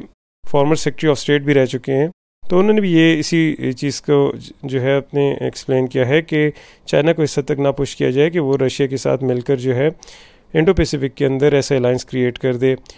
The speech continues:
और इस बात पे उन्होंने जोर दिया था कि रशिया को भी इस हद तक पुश ना किया जाए कि वो चाइना के साथ मिलकर जो है एक स्ट्रॉन्ग अलायंस जो है वो क्रिएट करे।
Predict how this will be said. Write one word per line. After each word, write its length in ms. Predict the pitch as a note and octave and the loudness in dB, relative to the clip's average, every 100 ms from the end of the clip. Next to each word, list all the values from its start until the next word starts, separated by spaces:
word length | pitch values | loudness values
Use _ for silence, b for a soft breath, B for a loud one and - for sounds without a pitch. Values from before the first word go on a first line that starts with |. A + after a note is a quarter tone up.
| B - | B -2
और 180 | D#3 D#3+ | 0 0
इस 120 | C#3 | 2
बात 200 | D#3 D3+ | 0 2
पे 80 | D#3+ | 2
उन्होंने 340 | D3+ D#3 D3+ | 4 4 4
जोर 240 | C3 C3+ | 4 0
दिया 140 | B2+ C3 | 2 0
था 120 | D#3 | 0
कि 160 | E3 D#3+ | 0 2
रशिया 300 | C3+ - D3+ | 2 0 -2
को 80 | |
भी 80 | C#3+ | -2
इस 140 | C#3 C#3+ | -2 -2
हद 60 | |
तक 160 | D3+ C#3 | -2 -4
पुश 240 | C#3 - | -6 -4
ना 60 | C#3 | -4
किया 180 | C3+ C3+ | 0 2
जाए 220 | D3 E3 | 4 2
कि 140 | D#3+ | 0
वो 200 | C3 C3 | 0 0
चाइना 260 | B2+ C3+ C3+ | 2 0 0
के 60 | |
साथ 160 | C3+ C#3 | -2 -2
मिलकर 340 | B2+ B2 C#3+ | -2 -2 0
जो 140 | C3+ C3 | 0 0
है 120 | C#3 | -2
एक 120 | C#3 | -4
स्ट्रॉन्ग 280 | - C3 C3+ | -2 -2 0
अलायंस 360 | B2 B2 A#2 - | 0 -2 -4 -4
जो 60 | |
है 60 | C3 | -4
वो 120 | D3 | -4
क्रिएट 340 | - C3 B2 | -4 -2 -2
करे। 280 | - C3+ C3 | -2 -2 -2